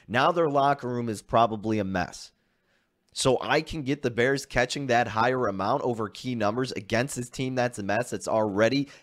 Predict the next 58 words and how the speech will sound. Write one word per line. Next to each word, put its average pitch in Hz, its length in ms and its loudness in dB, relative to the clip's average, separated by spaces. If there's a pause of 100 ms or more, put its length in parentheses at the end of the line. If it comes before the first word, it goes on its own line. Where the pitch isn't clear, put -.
not 117 360 -2
dominating 127 640 2
and 113 180 -2
having 113 380 -2
large 107 380 0
winning 113 280 -4
margins. 139 460 0 (220)
And 160 100 0
that's - 180 4
assuming 214 400 -4
Minnesota 208 420 2
even 196 260 -2
wins. 214 260 0
Heck, 190 220 0
the 165 80 0
Bears 262 400 0
could - 160 -2
win 139 220 0
this 107 180 -2
game 110 200 0
outright. 123 380 2
Wouldn't 165 240 -4
shock 143 400 2
me. 80 160 -8 (800)
But 104 100 0
it 104 80 0
is 147 140 4
still 185 180 2
the 180 80 2
Bears 160 320 6
at 147 200 2
the 131 120 -2
end 123 80 -2
of 117 60 -8
the 117 80 -2
day, 110 380 2 (340)
and 82 120 -8
you 80 60 -4
still 123 260 2
gotta 131 200 4
guard 113 260 4
a 98 60 2
lot 104 280 2
of 120 120 -4
tough 120 240 0
guys 110 320 2
in 104 80 -10
the 101 80 -2
offensive 101 640 -2
side, 92 340 2
even 117 200 -4
though 139 100 0
they 135 100 -2
shut 127 240 -2
'em 135 100 -6
down 143 220 2
last 123 340 0
time. 104 340 -2